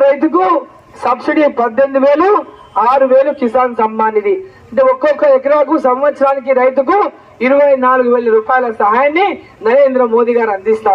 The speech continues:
ఉన్నారు. మరి ఈరోజు సుకన్య సమృద్ధి యోజన అని, ఈరోజు జీవన జ్యోతి అని, వైకుంఠ ధామాలు, రైతు వేదికలు, అంగన్వాడీలో పిల్లలకు, తల్లులకు భోజనము, పౌష్టికాహారము, మధ్యాహ్నం స్కూళ్ళల్లో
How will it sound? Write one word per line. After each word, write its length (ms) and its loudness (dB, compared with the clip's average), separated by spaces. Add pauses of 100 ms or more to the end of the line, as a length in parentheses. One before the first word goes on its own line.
ఉన్నారు. 200 -4 (1160)
మరి 220 -2
ఈరోజు 220 2
సుకన్య 480 0
సమృద్ధి 500 0
యోజన 340 2
అని, 200 -4 (680)
ఈరోజు 300 2
జీవన 320 2 (120)
జ్యోతి 380 2
అని, 200 2 (1200)
వైకుంఠ 480 0 (100)
ధామాలు, 480 0 (100)
రైతు 360 0
వేదికలు, 560 0
అంగన్వాడీలో 580 0
పిల్లలకు, 500 0 (520)
తల్లులకు 520 0
భోజనము, 560 0
పౌష్టికాహారము, 840 0 (400)
మధ్యాహ్నం 500 0
స్కూళ్ళల్లో 540 0